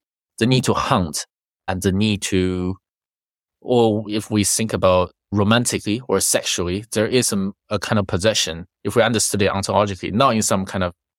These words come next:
Andrew Tate patriarchal notion of, like, the man hunting woman, but in the sense that there is a kind of possession between different beings in sexual activity, or, like, eating is quite, quite,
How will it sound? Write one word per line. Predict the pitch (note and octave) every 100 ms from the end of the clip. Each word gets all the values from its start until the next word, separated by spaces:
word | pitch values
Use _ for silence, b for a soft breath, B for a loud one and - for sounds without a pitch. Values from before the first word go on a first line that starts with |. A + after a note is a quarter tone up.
| _ _
Andrew | A#2+ A2 G2+
Tate | - G#2+ G2 - _ _ _ _ _ _
patriarchal | - G#2+ G#2+ F#2+ G#2+ F#2+
notion | F#2+ F#2 -
of, | F#2 F2
like, | F#2+
the | F#2+
man | F#2 F#2+
hunting | F#2 G2 G2
woman, | F#2+ F2+ F2 - _ _
but | B2
in | A#2
the | G#2+
sense | - A#2 A2 -
that | G2 F#2 F2
there | G#2 G#2 B2
is | A#2 -
a | G2
kind | - G2+
of | F#2 F2 - _ _ -
possession | G#2+ A2+ G#2+ G#2+ F#2+
between | F2+ G2
different | G#2 G2+ F2+
beings | A2 A2 F2+ E2 - - -
in | G2
sexual | - - G2
activity, | F2+ - F#2+ F2+ - G2 - _ _ _ -
or, | F#2+ F#2
like, | F#2+ E2
eating | A#2 A2+ G#2 F2+ E2+ _ _ _ _ F2+ _ _ _
is | G2 E2+ - _ _ _ -
quite, | G2 F2+ E2+ -
quite, | - F2+ E2+ E2+